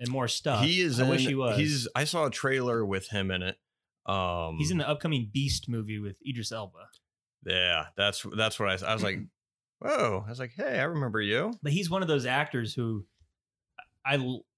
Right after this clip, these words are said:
Speaker 1: he makes the movie better every time he's in it. Like, there's
Speaker 2: Mm-hmm.
Speaker 1: this, there's a movie called The A-Team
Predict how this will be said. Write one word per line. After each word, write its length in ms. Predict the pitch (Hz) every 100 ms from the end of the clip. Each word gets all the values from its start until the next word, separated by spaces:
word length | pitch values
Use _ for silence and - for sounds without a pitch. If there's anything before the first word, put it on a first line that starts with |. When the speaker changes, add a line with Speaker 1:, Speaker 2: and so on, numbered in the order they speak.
| _ _
Speaker 1:
he 200 | - 180
makes 240 | 175 175 -
the 60 | 147
movie 200 | 143 127
better 380 | 104 120 107
every 180 | 104 120
time 200 | 135 131
he's 160 | 120 104
in 80 | 110
it. 40 |
Like, 160 | 104 107
there's 200 | 139 143
Speaker 2:
Mm-hmm. 80 | 143
Speaker 1:
this, 120 | 120
there's 180 | 135 135
a 20 |
movie 160 | 143 139
called 160 | 143
The 60 | 110 117
A-Team 520 | 127 - 151 147 151